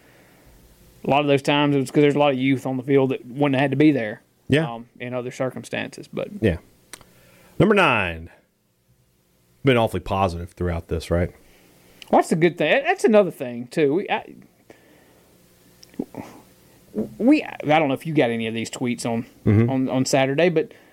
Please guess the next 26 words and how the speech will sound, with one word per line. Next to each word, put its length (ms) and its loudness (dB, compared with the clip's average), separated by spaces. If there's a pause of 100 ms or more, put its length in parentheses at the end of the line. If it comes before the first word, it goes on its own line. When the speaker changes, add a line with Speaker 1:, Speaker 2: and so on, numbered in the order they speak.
(100)
Speaker 1:
I 80 2
got, 180 2
I 60 2
got 160 0
several 300 4
tweets 540 -4 (280)
from 160 2
a 40 -2
couple 280 0
folks 320 -2
in 80 -4
particular. 420 0
It 40 2
was 100 -4
just 120 -12
talking 140 4
about 120 2
how 120 2
negative 500 0
we 180 -4
are 200 -2
on 140 -4
this 120 -6
show. 380 0
And 80 -2
Speaker 2:
Yeah. 260 2